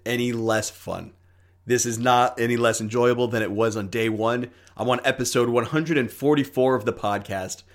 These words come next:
I've done probably double that if you include the guest posts and the ones that I've deleted,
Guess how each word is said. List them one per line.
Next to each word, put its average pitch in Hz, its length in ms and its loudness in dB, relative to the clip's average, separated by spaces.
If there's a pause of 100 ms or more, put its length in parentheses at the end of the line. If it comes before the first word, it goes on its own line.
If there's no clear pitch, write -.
(180)
I've 117 160 0
done 120 160 0
probably 117 320 2
double 127 320 2
that 107 180 0
if 104 120 -8
you 110 100 -2
include 104 340 -6
the 107 60 -6
guest 110 360 -2
posts 113 440 0
and 101 120 -8
the 104 60 -4
ones 107 220 0
that 104 100 -2
I've 101 140 -2
deleted, 104 500 -2